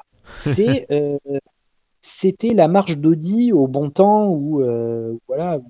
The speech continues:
Speaker 2: les Audi se vendaient comme des petits pains,
Speaker 1: Ouais,
Speaker 2: euh,
Speaker 1: pour donner un ordre d'idée,
Speaker 2: c'est
Speaker 1: euh, un constructeur réputé très rentable comme Porsche tourne autour des seize pour cent, quoi.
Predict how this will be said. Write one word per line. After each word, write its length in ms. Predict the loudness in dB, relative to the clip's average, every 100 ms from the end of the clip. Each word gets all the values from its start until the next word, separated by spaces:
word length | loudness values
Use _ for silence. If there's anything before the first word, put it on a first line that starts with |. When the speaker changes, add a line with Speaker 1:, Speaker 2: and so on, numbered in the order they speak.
| -14
Speaker 2:
les 160 | -12 -8
Audi 220 | -8 -10
se 160 | -8 -10
vendaient 320 | -8 -6 -4
comme 180 | -6 -8
des 120 | -12
petits 200 | -16 -10
pains, 360 | -6 -4 -2 -2
Speaker 1:
Ouais, 200 | -2 -2
Speaker 2:
euh, 40 |
Speaker 1:
pour 140 | -4
donner 200 | -2 -2
un 120 | -2 -4
ordre 160 | -6
d'idée, 300 | -6 -2 -2
Speaker 2:
c'est 60 | -2
Speaker 1:
euh, 220 | -2 -4
un 40 | -6
constructeur 560 | -6 -6 -6 -4 -4
réputé 340 | -6 -6 -8 -6
très 140 | -4
rentable 380 | -4 -4 -6 -6
comme 180 | -8 -6
Porsche 300 | -4 -6 -6
tourne 180 | -6 -6
autour 180 | -6
des 100 | -6
seize 200 | -6 -8
pour 200 | -6 -8
cent, 200 | -6 -8
quoi. 180 | -8 -12